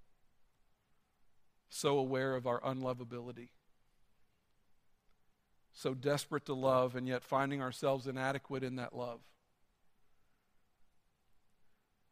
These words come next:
The movement of Jesus was a movement of love, where the first condition of the human heart is to move us toward gratitude.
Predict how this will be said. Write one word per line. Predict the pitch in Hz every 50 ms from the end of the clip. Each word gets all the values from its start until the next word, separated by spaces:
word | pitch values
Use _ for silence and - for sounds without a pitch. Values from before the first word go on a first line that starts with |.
| - - - - -
The | 135 151 147
movement | 151 147 151 165 190 190 170 185 196 202 208 196 - - - -
of | 151 147 135
Jesus | 127 143 170 180 170 139 120 127 127 - - - - - - - _ _ _ _ - _ _ _ _ _ _ _ _
was | - 143 143 127
a | 147 139
movement | 139 151 160 165 160 143 151 147 143 135 -
of | 143 127 135
love, | 147 160 170 170 151 123 - _ - _ _ _ _ _ _ _ _ _ _ _ _ _ _ _ - - _ _ _ _ - _ _ _ _ _ _ _ - - _ _ _ _ _ _ _ _ _ _ _ _ _ _ _ _ - - _ - _ _ _ - -
where | 139 151 147
the | 147
first | - - 175 170 -
condition | - 170 160 170 170 - - 165
of | 151 147
the | 143 151 143
human | 156 170 170 160 151
heart | 156 160 170 170 165
is | 151 139 -
to | 156 151
move | 151 160 165 160
us | 147 -
toward | 165 165 160 143
gratitude. | 160 170 180 175 175 160 - - 135 123 117